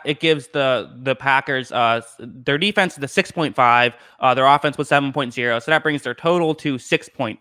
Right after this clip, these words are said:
eight. Um, and I actually feel like they're, uh, this is kind of one of those examples that I think that my grading system kind of, uh, disrupts it a little bit, just because,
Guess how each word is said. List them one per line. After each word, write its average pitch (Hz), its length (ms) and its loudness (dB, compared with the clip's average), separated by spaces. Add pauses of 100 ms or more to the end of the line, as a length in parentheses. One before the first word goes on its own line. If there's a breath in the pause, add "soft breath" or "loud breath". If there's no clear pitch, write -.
eight. 220 240 0 (400 soft breath)
Um, 143 240 2
and 180 240 2 (240 soft breath)
I 196 80 2
actually 233 400 0
feel 185 280 0
like 160 240 2
they're, 135 360 0 (240)
uh, 131 320 4 (240)
this 190 260 2
is 214 60 -6
kind 185 240 -2
of 165 40 -2
one 170 120 0
of 165 80 -2
those 151 160 0
examples 135 440 -4
that 135 60 -2
I 127 60 -2
think 180 160 -6
that 127 100 -8
my 135 240 2
grading 131 320 -2
system 127 340 -8 (260 soft breath)
kind 247 220 2
of, 196 140 2 (220)
uh, 135 240 2
disrupts 147 480 -2
it 143 60 -2
a - 20 -6
little 123 260 -2
bit, 147 240 -2
just - 220 -10
because, 143 440 0